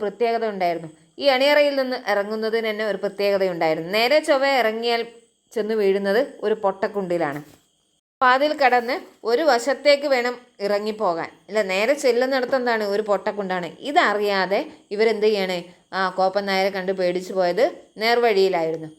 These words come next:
അങ്ങനെ അവരെന്ത് ചെയ്യുന്നു? ആ പൊട്ടക്കുണ്ടിലേക്ക് അങ്ങ് വീഴുകയാണ്. അപ്പോഴും അവരെ വീണ് കിടക്കുന്ന സമയത്തും അവരുടെ വിചാരം കോപ്പൻ നായർ തങ്ങളെ പിന്തുടരുന്നുണ്ട് എന്നാണ്.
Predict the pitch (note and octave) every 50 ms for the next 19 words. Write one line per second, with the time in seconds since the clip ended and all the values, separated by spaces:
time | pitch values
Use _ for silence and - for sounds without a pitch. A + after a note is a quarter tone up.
0 | _ _ _ _ C4+ C#4 C#4+ C#4 C4+ A#3+ A3+ A#3+ A#3 A3 G#3 G#3+ G#3+ G3 F#3 F3+
1 | F3 E3+ F3 - _ _ _ - F#3+ G3+ G#3 A3 G3+ G3+ A#3 A#3 A#3 G3+ F#3 F#3
2 | F#3+ F#3+ F#3 F#3 F#3 F3+ F3+ G3+ C#4 G4 G#4+ - - - _ - F#3 G3 G#3 F#3+
3 | F#3+ G3 F#3+ F#3+ E3+ D3 D3+ B2+ - - _ _ _ - C4+ - F4 F4+ F#4+ F#4
4 | F#4+ F4+ E4+ C#4+ C#4 C#4+ C#4+ C#4+ B3 A#3+ A#3 B3 B3 C4 C#4+ D#4 D4+ C4+ A#3+ A#3+
5 | - C4 C4 C4 B3+ C4 A#3 A3 A3+ A3+ A3 A3+ B3 A3 G#3 G3+ G3+ G#3+ A#3 A3+
6 | G#3 F3+ F#3+ G3+ F#3+ G#3 A#3 G3+ G3+ F#3 F3+ - G#3+ G#3 G#3 G3 F#3+ F#3+ F#3+ F#3+
7 | F#3 F3+ F3+ F3+ F#3+ A#3+ D#4+ D#4 - - _ _ _ _ A3+ A3+ A3+ A3+ B3 A#3+
8 | A#3 G#3+ G3+ G3+ F#3+ F#3+ F#3 F3+ F#3+ F#3+ F#3+ F3 E3+ E3 E3